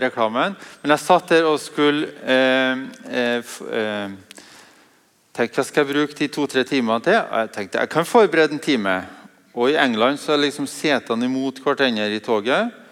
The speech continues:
Så jeg tar opp en liten bok fra sekken min. Den har den kryptiske titelen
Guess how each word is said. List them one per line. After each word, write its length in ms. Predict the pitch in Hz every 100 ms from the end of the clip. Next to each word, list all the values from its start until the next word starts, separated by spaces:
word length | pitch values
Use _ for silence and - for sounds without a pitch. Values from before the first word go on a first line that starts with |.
| - - _ _ _ _
Så 140 | -
jeg 60 | 131
tar 280 | - 147 113
opp 140 | -
en 80 | 127
liten 300 | 123 117 107
bok 340 | 147 214 214
fra 460 | - - 135 127 117 - - _ _ _ _ _ _ _ _
sekken 360 | - - - 120
min. 280 | 147 240 247 - - - - _ _ _ _ _ _ _ _ _ _ - _ -
Den 120 | - 113
har 120 | 131
den 120 | 143
kryptiske 600 | - 143 - - 107 127
titelen 560 | - 117 - 131 190